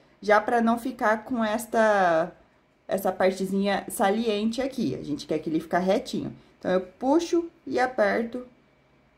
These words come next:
E aí, ó, ele fica super fechadinho.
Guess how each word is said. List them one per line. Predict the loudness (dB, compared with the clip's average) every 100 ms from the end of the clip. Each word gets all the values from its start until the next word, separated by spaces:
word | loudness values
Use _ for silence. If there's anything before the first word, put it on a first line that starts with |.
| _
E | -2
aí, | 0 2 2
ó, | 0 -4 -14 _ _
ele | -4 -2
fica | -2 -2 0 0 0
super | -12 -4 -2 2 4 4
fechadinho. | 2 -2 -2 -2 -2 -2 -4